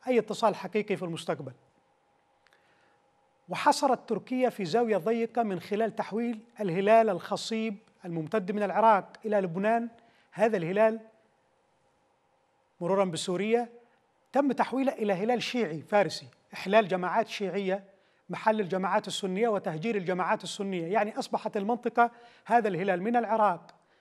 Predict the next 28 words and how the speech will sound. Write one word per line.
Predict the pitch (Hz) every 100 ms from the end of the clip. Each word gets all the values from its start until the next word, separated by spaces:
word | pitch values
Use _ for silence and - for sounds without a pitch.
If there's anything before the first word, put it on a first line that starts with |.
| _ _
إلى | 220 233 247 240 240 247 - _ _ -
مرورا | 208 254
بسوريا | 226 214 - 214 247 233
إلى | 226
لبنان | 220 208 208 233 233 233 - _ _ -
هلال | 185 233
شيعي، | - 233 208 220 220 _ _ _ _ _ _ _ _ -
حجز | - 254 214 175 147 - _
تركيا | - 180 - 220 214
في | 202
زاوية | 160 196 196
ضيقة | 175 202 202 202 208
وفصلها | 214 175 156 175 220 175
عن | 170 180 185 _ _ _ _ _
امتدادها | 185 - 196 226 180
الطبيعي | 185 185 180 208
السني | - - 185 185
في | 185
المنطقة. | 160 160 156 - _ _ _ _ _ _ _ _ _ _ _ _ _ _ -
هذا | 214 226 233
هدف. | 190 - - _ _ _ _ _ _ _ _ _ _ _ _ _ _ _ _ _ _ _ _ _ _ _ -
الهدف | 160 262 311
الثاني | 277 311 302
الاستراتيجي | 240 - 226 214 254 240 247
الذي | 208 202
حققته | - 214 214 214 262 -
إيران | 233 196 220
للغرب | 226 190 175 202